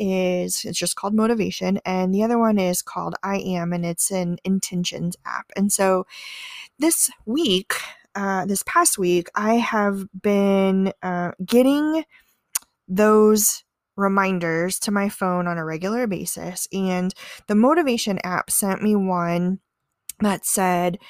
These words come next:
um, quote, "Take time for yourself, you deserve it," end quote. And the intentions app sent me one either the same day or the next day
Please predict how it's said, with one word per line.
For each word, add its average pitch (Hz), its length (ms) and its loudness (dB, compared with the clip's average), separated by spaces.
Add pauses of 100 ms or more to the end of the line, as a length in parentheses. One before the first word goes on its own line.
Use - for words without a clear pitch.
(220)
um, 175 320 0
quote, - 280 0
"Take - 220 0
time 262 280 0
for 285 80 0
yourself, 202 580 0
you 190 180 2
deserve 185 400 0
it," 175 220 -4
end 165 240 -4
quote. 175 320 -6 (500)
And 196 520 4 (100)
the 202 400 2
intentions 208 840 2
app 175 440 -2
sent 202 340 0
me 202 140 0
one 185 560 0
either 202 240 0
the 202 100 0
same 311 300 -2
day 240 160 6
or 208 120 2
the 180 120 0
next - 340 -4
day 170 300 -4